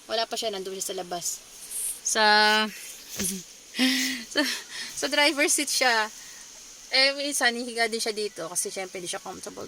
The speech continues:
doon. Hindi kasi ako sanay na may katabi eh. Kahit sa bahay namin,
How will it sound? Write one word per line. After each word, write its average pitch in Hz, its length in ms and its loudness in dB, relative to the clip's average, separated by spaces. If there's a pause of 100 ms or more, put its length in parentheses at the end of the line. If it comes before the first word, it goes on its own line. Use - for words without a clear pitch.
doon. - 280 -12 (1700)
Hindi 214 80 -4
kasi 233 160 0
ako 214 80 0
sanay 220 240 -2
na 220 80 -4
may 220 80 -4
katabi 220 560 -2
eh. - 80 -4
Kahit 214 240 0
sa - 80 -4
bahay 233 320 0
namin, 226 480 0